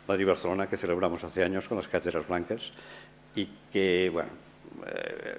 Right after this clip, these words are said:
no la voy a desvelar, leerla, porque verdaderamente es, eh, explica cómo se aprende arquitectura en el cielo, en el purgatorio y en el infierno. Y ya veréis dónde se aprende <laughs> arquitectura en el infierno. No, no lo adelanto.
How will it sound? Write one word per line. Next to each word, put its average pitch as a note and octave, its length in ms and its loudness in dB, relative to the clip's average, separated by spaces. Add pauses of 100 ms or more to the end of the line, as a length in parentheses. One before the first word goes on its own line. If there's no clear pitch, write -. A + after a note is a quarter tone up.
no G2+ 400 -4
la F#2 80 2
voy E2 180 0
a D#2+ 40 0
desvelar, D2 420 -6 (140)
leerla, F2 400 4
porque D#2 500 -4
verdaderamente F2 720 2
es, - 400 -2 (720)
eh, B2+ 160 -2
explica E3 460 10
cómo D3 180 10
se C3 120 8
aprende A#2+ 340 10
arquitectura A2+ 540 10
en A2 100 6
el A2 140 8
cielo, F3 440 10
en A2 80 6
el G#2+ 100 8
purgatorio D3 680 10
y A2+ 60 4
en A2 80 6
el G2+ 100 6
infierno. D2+ 480 -2 (640)
Y A#2+ 80 6
ya C#3 100 12
veréis D3 320 12
dónde B2 240 8
se - 80 8
aprende A2+ 480 4
<laughs> - 60 -16
arquitectura C3 580 12
en A#2+ 60 12
el A#2 140 12
infierno. G2+ 420 6 (680)
No, B2 260 12 (160)
no C3 260 12
lo A2 160 12
adelanto. G2 680 8